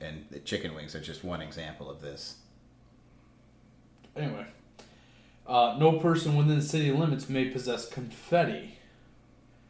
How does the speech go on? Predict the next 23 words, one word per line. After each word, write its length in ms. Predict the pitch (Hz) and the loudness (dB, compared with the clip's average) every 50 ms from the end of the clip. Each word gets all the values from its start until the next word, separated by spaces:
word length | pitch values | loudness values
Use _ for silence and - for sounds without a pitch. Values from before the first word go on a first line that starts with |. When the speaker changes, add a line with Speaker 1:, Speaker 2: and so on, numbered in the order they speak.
| - _ - _ - - - - - - - - _ _ - _ - | -20 _ -20 _ -20 -20 -20 -20 -20 -20 -20 -20 _ _ -20 _ 0
Speaker 1:
Like, 300 | - 113 113 107 - 123 | 4 4 4 6 4 2
even, 300 | 135 139 127 135 131 113 | 0 2 2 2 0 0
well, 140 | 113 110 113 | 0 0 0
okay, 180 | 113 117 117 104 | 0 0 0 0
what 160 | 107 113 113 | 0 0 0
if 80 | - | 0
you're 100 | 117 104 | -2 -2
driving 360 | 90 104 107 110 104 104 101 98 | 0 2 2 2 2 0 -2 -4
through? 360 | - 101 113 127 120 - - - - - - - | -2 0 0 0 0 -2 -4 -8 -16 -12 -4 -2
Speaker 2:
I 80 | 147 | 0
mean, 240 | 160 165 160 151 - | 2 2 0 -2 -4
like, 140 | 139 147 139 131 117 | -6 -6 -6 -6 -4
well, 120 | 143 143 131 | -2 0 2
Speaker 1:
Like, 120 | 101 - | 2 4
Speaker 2:
not 60 | - | 4
Speaker 1:
I'm 160 | 117 127 127 | 6 6 6
Speaker 2:
for 60 | 120 113 | 6 8
Speaker 1:
going 280 | 123 123 127 120 113 | 8 8 8 6 4
to 80 | 110 113 | 4 6
Mardi 300 | 110 107 110 110 110 104 | 8 8 8 8 6 4
Gras 440 | 87 87 90 87 85 82 85 82 - - | 2 0 0 0 0 0 -2 -4 -6 -8
via 440 | 87 90 87 110 113 110 101 95 - | -8 -4 -2 0 2 4 4 2 2
Alabama, 840 | 95 101 101 98 92 85 78 104 98 104 104 92 80 76 73 73 - | 2 0 0 0 0 0 0 0 0 2 0 0 -2 -6 -8 -10 -12